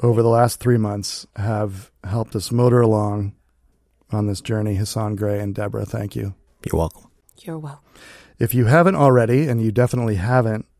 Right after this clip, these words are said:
Speaker 1: please take a listen to Hassan's podcast, Not My Problem.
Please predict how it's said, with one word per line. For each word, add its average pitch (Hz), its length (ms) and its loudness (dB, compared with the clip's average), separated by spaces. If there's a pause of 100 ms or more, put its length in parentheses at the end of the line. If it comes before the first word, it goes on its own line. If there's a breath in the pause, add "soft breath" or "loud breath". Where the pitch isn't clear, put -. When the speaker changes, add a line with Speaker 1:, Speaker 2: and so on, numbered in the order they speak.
(340)
Speaker 1:
please 131 220 2
take 120 200 -2
a 123 60 0
listen 113 300 0
to 113 160 -2
Hassan's 107 440 -4
podcast, 104 640 -6
Not 107 220 -6
My 107 100 -4
Problem. 113 500 -4